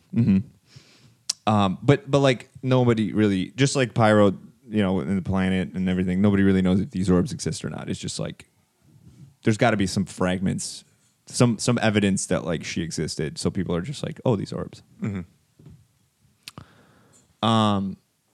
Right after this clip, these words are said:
Speaker 1: okay, cool. So now this is like, like, I'm gonna recap, right?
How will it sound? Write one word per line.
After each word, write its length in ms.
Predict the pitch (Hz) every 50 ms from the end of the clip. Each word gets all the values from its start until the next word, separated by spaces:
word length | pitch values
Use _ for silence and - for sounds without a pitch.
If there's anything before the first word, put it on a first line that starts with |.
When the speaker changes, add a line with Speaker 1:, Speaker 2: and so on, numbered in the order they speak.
| _ _ - -
Speaker 1:
okay, 160 | 127 117 95 -
cool. 260 | - - 87 - -
So 160 | - - 135
now 180 | 139 175 190 196
this 180 | 185 170 -
is 100 | 156 139
like, 260 | 143 135 104 - - -
like, 340 | - 120 113 104 92 - - -
I'm 80 | - 117
gonna 120 | 120 117 104
recap, 420 | 92 95 101 90 - - - - - -
right? 240 | 95 98 104 104